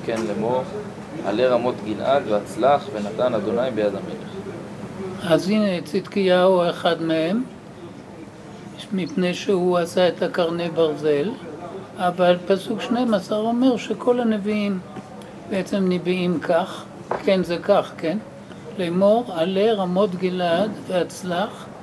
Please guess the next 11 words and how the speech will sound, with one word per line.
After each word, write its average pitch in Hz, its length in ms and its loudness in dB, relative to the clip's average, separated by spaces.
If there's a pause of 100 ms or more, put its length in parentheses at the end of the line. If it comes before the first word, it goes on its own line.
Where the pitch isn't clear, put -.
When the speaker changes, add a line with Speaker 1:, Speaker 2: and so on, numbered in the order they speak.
(460)
Speaker 2:
ונתן 185 440 -2
השם 269 460 4
ביד 202 300 4
המלך 220 540 2
את 214 160 -4
האויב." 226 420 0 (600)
Speaker 1:
זה 104 80 -4
נבואה 110 380 4
יותר 123 300 0
החלטית 117 540 -2
מהקודם. 95 420 -4